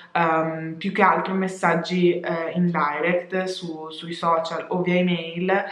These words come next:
di persone che appunto mi hanno fatto i complimenti, che, eh, hanno letto gli articoli, hanno applicato le, i consigli che, che ho dato, quindi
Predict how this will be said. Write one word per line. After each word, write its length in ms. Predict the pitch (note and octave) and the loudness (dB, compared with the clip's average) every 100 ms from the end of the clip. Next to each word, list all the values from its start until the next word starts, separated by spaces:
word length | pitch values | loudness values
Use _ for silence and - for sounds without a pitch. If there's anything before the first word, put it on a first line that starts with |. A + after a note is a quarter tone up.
| - - - | -10 -14 -6
di 120 | G3+ | -4
persone 400 | A3 G#3+ G3 F#3+ | 0 0 2 2
che 100 | F#3 | 2
appunto 320 | F3 F3 F3 | -2 -2 -2
mi 100 | F3+ | 0
hanno 120 | E3 | -2
fatto 200 | D#3+ E3 | -2 -6
i 40 | F3 | -4
complimenti, 680 | F3 F3 G3 F3 E3+ F#3+ F#3 | -2 0 2 2 0 -4 -6
che, 420 | E3 D#3 D#3 - | -2 -2 -2 -4
eh, 20 | |
hanno 480 | D#3+ D#3 - D#3+ D#3 | -6 -4 -2 -4 -6
letto 240 | D#3 E3 | -8 -4
gli 80 | F3+ | 0
articoli, 640 | F#3 - F3+ F3 F3 E3+ E3 | 0 0 -6 -2 -2 0 0
hanno 240 | D#3+ D#3+ | -2 -4
applicato 500 | D#3+ E3+ E3 D#3+ E3 | -10 -10 -6 -6 -6
le, 380 | D#3+ D#3 D3+ D3+ | -4 -2 -2 -4
i 80 | D3+ | -6
consigli 500 | E3 D#3+ - E3 D#3+ | -10 -14 -14 -14 -14
che, 400 | E3+ D3+ C#3 - | -6 -4 -4 -6
che 100 | - | -4
ho 60 | E3+ | 2
dato, 400 | D#3 D3+ - E3+ | 2 2 -2 -6
quindi 400 | E3 D#3 D#3+ | -8 -10 -12